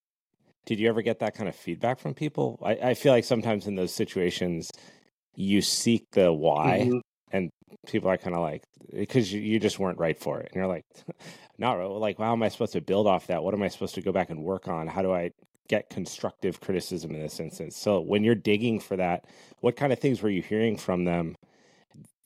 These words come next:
Speaker 1: that you could go back and get better on and then, and then come back in the future?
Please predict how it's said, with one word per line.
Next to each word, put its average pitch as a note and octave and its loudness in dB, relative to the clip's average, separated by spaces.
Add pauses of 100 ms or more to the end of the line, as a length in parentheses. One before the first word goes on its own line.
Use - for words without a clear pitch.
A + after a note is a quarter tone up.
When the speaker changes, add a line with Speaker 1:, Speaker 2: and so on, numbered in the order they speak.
Speaker 1:
that A2+ 4
you G#2+ -2
could G#2+ -6
go G2+ 2
back G2 0
and F#2 -4
get F2 -4
better F2+ 2
on E2+ 0
and E2 -4
then, E2 -2
and E2 -4
then D#2 -10
come F#2 0
back D#2+ 0
in D2 -12
the D2 -8
future? - -6